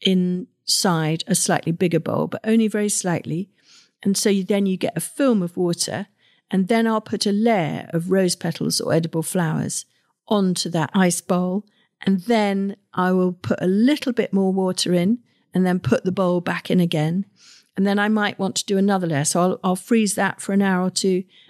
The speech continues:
And then if I want another layer of putting perhaps some edible leaves in it, like some nasturtium, sorry, not nasturtium, pelargonium leaves, you know, so you're gradually layering up these different layers of iced flowers.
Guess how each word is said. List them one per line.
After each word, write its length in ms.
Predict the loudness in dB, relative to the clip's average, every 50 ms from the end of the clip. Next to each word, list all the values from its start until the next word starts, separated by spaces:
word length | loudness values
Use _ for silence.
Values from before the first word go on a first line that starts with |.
| _ _ -2
And 180 | 0 2 2 2
then 140 | 2 0
if 160 | 0 -2 -2 -2
I 80 | 0
want 240 | 0 0 0 -2 -2
another 380 | 0 0 2 2 2 0 0 -2
layer 360 | 0 0 0 0 0 -2 -2 -4
of 160 | -6 -6 -4
putting 340 | -4 -2 0 0 0 0 0
perhaps 300 | 0 -4 -4 -4 -2 -2
some 200 | 0 0 0 0 2
edible 380 | 0 0 0 0 -2 -2 -2
leaves 480 | 0 2 2 2 2 2 0 0 -2 -2
in 100 | 0 0
it, 260 | 0 0 -2 -6 -10 -12 _ _ _ _ _ -4
like 220 | -2 0 0 0
some 200 | -2 -2 0 2
nasturtium, 800 | 2 2 0 0 0 0 0 2 0 0 0 2 2 0 0 -4 -6 -6
sorry, 240 | -2 0 2 2 2
not 220 | 2 0 0 -2 -2
nasturtium, 540 | -2 -2 -2 -2 0 0 0 2 2 0
pelargonium 720 | 0 0 0 -2 0 0 0 0 2 2 0 0 -2 -2
leaves, 320 | -4 -4 -4 -6 -8 -12 -18 _ _ _ -20 -20 -20 -20 -16 _ 0
you 80 | 2
know, 120 | 2 2 2
so 180 | 0 0 0
you're 200 | 2 2 2 2
gradually 500 | 0 0 0 0 0 0 0 0 0 0
layering 580 | 0 0 0 0 2 0 0 0 0 0 0 0
up 200 | 0 -2 -2 -2
these 220 | -2 0 0 0 0
different 360 | 0 -2 0 0 0 0 0
layers 400 | 0 0 2 0 0 -2 -4 -6 -6 -2
of 160 | -2 -2 -2 -2
iced 320 | -2 0 0 0 -2 -4
flowers. 420 | -4 -2 0 2 2 2 0 -2